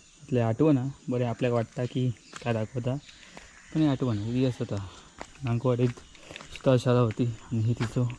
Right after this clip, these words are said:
औषध असं आहोत. आता हे पण काढून टाकतात येते थोड्या दिवसांत, आणि ते आता चिरेमंदी बनतली आणि ह्या निघताल हा. पण मस्तपैकी असा होता, so भारी असं होतं. पण आता याची रियासतच ठेवली, बाकी काय नाही.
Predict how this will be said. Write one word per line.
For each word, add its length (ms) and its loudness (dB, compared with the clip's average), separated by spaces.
औषध 320 4
असं 220 0
आहोत. 180 0
आता 120 -2
हे 100 2
पण 220 2
काढून 220 6
टाकतात 300 0
येते 140 2
थोड्या 220 -2
दिवसांत, 320 -2
आणि 200 -4
ते 80 -2
आता 340 0
चिरेमंदी 580 4
बनतली 440 0
आणि 160 0
ह्या 180 2
निघताल 400 2
हा. 120 -2
पण 480 6
मस्तपैकी 540 0
असा 260 0
होता, 360 -2
so 240 -8
भारी 320 2
असं 180 2
होतं. 240 -4
पण 100 -10
आता 180 -4
याची 200 0
रियासतच 520 -2
ठेवली, 260 -2
बाकी 440 -10
काय 240 -2
नाही. 180 -2